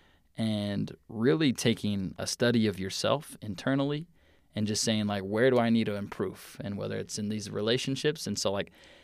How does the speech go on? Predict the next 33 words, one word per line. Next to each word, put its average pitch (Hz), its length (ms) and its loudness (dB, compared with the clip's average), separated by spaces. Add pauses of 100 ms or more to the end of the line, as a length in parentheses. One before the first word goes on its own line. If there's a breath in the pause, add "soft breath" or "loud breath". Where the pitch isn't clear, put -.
(140 soft breath)
a 107 240 2
challenge 147 400 8
for 117 100 8
everybody 113 280 6
listening, 113 600 6
you 95 200 -4
know, 135 60 0
take - 200 4
the 139 80 0
moment, 151 360 2 (340)
uh, 71 60 -10 (160)
you 123 240 2
know, 120 220 6
this 139 300 6
week 131 400 4
or 98 100 2
every 135 280 6
single 120 260 4
day 104 460 2 (420 soft breath)
to - 100 0
pause 127 440 6
and 117 100 6
just 98 120 -6
be 104 60 2
like, 104 100 0
"Okay, 101 120 2
what 120 240 8
are 147 60 8
the 135 100 0
relationships 117 680 0
that 107 120 -2
I 101 100 2
have? 98 300 -4